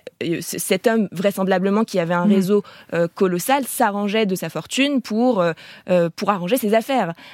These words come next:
Speaker 1: Euh, mais, mais le complotisme ne, ne se place pas sur ce champ-là. Il cherche pas la complexité, justement, de ce profil-là. Il, il, il capitalise, encore une fois, sur le fourre-tout.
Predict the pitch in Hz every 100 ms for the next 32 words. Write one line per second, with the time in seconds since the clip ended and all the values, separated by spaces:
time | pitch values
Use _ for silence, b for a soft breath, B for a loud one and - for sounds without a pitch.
0 | - 185 180 175 185 180 180 180 175 190
1 | 214 214 202 302 285 202 190 175 185 185
2 | - 180 233 240 - 285 285 214 - 190
3 | - 196 220 247 226 180 214 - 226 254
4 | - 233 233 226 - 214 262 202 185 196
5 | 208 226 196 - 208 - 254 254 B B
6 | B - - 262 285 180 190 - 185 B
7 | B 196 - 277 254 233 240 269 208 185
8 | 190 262 190 175 - 226 -